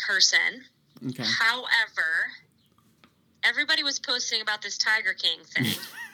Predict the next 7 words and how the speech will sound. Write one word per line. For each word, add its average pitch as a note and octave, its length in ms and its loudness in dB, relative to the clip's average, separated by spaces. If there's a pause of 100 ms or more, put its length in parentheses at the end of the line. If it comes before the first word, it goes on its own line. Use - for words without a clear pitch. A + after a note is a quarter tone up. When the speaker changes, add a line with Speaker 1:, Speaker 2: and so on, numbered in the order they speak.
(100)
Speaker 2:
<laughs> - 300 2 (300)
Yes. - 580 -10 (360)
Speaker 1:
So - 280 2
I A#3+ 120 2
watched C#4 460 -2
it. F#3 260 -4 (320)
Speaker 2:
Yep. G#2+ 240 -10